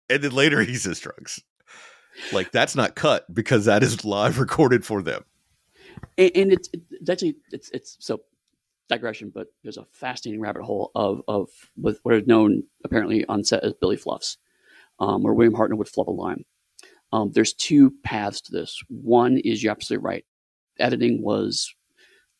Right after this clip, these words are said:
Speaker 2: very rarely done. Th-, they, they, they filmed it much like live television,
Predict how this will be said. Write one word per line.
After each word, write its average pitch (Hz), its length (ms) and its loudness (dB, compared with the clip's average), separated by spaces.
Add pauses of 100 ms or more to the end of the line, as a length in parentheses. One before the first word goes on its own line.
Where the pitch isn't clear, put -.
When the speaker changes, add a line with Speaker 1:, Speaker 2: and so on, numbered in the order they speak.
(180)
Speaker 2:
very 131 280 2
rarely 117 340 2
done. 87 340 -8 (760)
Th-, - 120 -12 (120)
they, 117 120 2
they, 113 260 2
they 113 240 -2 (320)
filmed 151 400 4
it 127 240 0 (120)
much 131 320 0
like 123 120 -6
live 110 180 -2
television, 104 580 -6